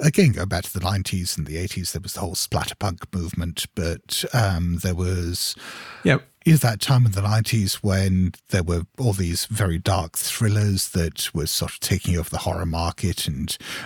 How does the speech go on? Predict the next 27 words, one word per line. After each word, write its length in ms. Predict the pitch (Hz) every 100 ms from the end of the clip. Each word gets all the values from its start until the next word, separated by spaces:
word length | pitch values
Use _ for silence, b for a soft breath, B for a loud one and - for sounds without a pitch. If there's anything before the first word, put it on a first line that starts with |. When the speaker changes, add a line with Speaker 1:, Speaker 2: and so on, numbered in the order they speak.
| B
Speaker 1:
that 280 | 101 85 92
blurred 440 | 95 92 90 92
line 300 | 87 92 90
between 300 | 92 - 87
thrillers 460 | 87 - 92 82 -
and 80 | 80
horror. 520 | - 87 95 78 87 - _ _ _
Speaker 2:
Yeah, 160 | 214 143
we've 220 | 175 202
done 220 | 214 170
quite 220 | - 156 127
a 40 |
few 380 | - 160 117 117 -
different 440 | 127 - 117 -
sort 220 | - 123
of 180 | - 113
subgenres 480 | 101 113 110 104 98
of 100 | 87
horror, 260 | 160 104 98
haven't 220 | 120 113
we? 100 | 101
We've 100 | 98
done 160 | 95 101
body 260 | 104 104
horror, 260 | 104 104 101
we've 140 | 101
done, 400 | 98 95 92 87